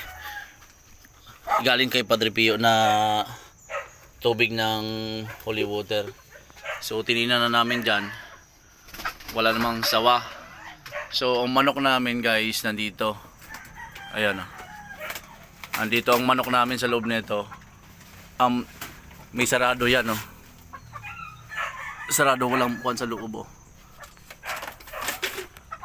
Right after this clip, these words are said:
Walang malabasan. Ang laki ng manok. So, ang manok kasing laki niya, ah, malaki pa nung lalaking yawn. So, possible dito niya dinaan.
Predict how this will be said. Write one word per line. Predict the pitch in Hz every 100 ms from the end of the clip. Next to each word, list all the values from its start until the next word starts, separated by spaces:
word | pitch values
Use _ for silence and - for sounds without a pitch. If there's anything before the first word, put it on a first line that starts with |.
| -
Walang | 113 127 131 135 131
malabasan. | 123 120 123 131 117 110
Ang | 120 120
laki | 127
ng | 135 127
manok. | 123 131 - - - - - - - - - - - - - - - - - -
So, | - 117
ang |
manok | 127 135 135 135
kasing | 123 131
laki | 127 131
niya, | 131 135 120 131
ah, |
malaki | 131 123 123
pa | 131
nung | 131 135 131 131 131
lalaking | 131 120 127
yawn. | 131 127 117 - - - - - - - - - - -
So, | - 135 135 135 127 - - - - - - - - -
possible | 139 143 139 143
dito | 135 143 143
niya | 139 135
dinaan. | 127 131 120 117 117